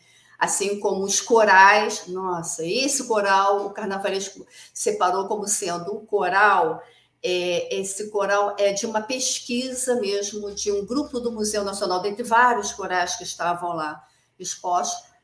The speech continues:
é, medusa também, vertebrados, área de vertebrados na parte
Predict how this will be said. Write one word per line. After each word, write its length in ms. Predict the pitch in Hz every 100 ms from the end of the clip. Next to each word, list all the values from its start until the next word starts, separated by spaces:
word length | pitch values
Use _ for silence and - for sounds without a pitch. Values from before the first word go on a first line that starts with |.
| _ _
é, 200 | 156 147
medusa 640 | 151 180 165 170 208 254 170
também, 720 | 160 156 156 170 196 220 240
vertebrados, 960 | 185 202 214 196 190 202 208 208 202 -
área 240 | 196 185
de 120 | 180 -
vertebrados 800 | 202 208 180 175 165 170 170 -
na 80 | 170
parte 500 | - 160 170 -